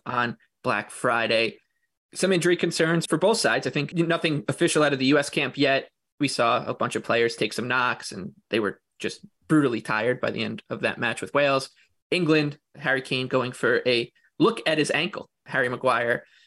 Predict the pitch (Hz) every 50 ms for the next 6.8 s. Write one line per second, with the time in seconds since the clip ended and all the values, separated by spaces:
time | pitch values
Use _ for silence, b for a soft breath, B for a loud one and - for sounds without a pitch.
0 | b b _ - - 143 131 139 123 123 - 135 120 104 - - - - - -
1 | 185 170 - 160 139 127 123 117 120 - - - - - _ - 160 180 196 165
2 | - 131 85 87 - 160 170 - _ _ _ _ - - 143 147 143 139 - -
3 | - 156 151 151 156 147 - - 127 - - 127 123 120 117 - - - 107 104
4 | 107 113 131 - _ _ _ _ _ _ - 156 156 151 143 147 143 139 107 -
5 | - 139 135 127 127 127 - - 117 120 120 113 104 - - 123 135 127 123 -
6 | 123 117 - 117 117 - - 110 110 110 101 - - 92 - -